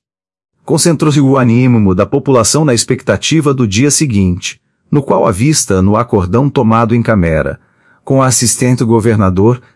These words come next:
e conselho dos luzeiros da ciência, se tinha de decidir a questão.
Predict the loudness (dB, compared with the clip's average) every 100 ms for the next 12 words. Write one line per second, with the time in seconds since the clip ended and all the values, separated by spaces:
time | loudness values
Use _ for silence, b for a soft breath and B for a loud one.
0 | b -8 -2 0 0 0 0 0 -2 0
1 | 0 0 2 2 0 -2 -2 -2 0 0
2 | 0 -2 -6 -10 _ _ -8 -4 -2 -2
3 | 0 0 -2 -2 0 0 0 -2 -2 -2
4 | -2 -2 -2